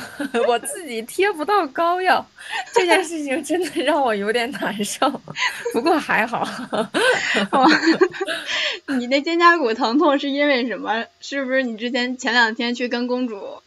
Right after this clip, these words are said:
Speaker 2: 打架啊？ <laughs>
Speaker 1: 哦，不是，不是，不是，不是，在跟公主打架之前嘛，已经有点隐隐作痛了。我感觉是，
Speaker 2: <laughs>
Speaker 1: 我感觉可能是因为我上周去做那个深度瑜伽的时候，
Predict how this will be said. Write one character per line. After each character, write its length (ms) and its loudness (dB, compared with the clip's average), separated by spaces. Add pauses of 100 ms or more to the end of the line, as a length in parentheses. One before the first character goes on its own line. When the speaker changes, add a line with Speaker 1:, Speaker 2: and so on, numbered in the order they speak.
(120)
Speaker 2:
打 140 6
架 300 6
啊？ 180 4 (280)
<laughs> 280 -20
Speaker 1:
哦， 260 2
不 140 -8
是， 100 -8
不 120 -6
是， 100 -4
不 140 -6
是， 80 -10 (320)
不 80 2
是， 160 2
在 180 8
跟 220 -6
公 180 -6
主 100 -6
打 220 -2
架 160 2
之 180 -6
前 220 -4
嘛， 180 2
已 80 -2
经 180 -6
有 140 -4
点 140 0
隐 280 -6
隐 140 -4
作 160 0
痛 280 -8
了。 100 0
我 160 2
感 200 2
觉 180 2
是， 280 -2 (380)
Speaker 2:
<laughs> 400 -20
Speaker 1:
我 100 0
感 220 2
觉 160 0
可 160 -6
能 160 -2
是 80 -8
因 100 -6
为 80 -4
我 160 0
上 320 -2
周 240 0
去 440 -6
做 300 -2
那 220 -4
个 300 -6
深 220 -4
度 180 -4
瑜 100 -4
伽 300 0
的 100 -4
时 120 -6
候， 220 -4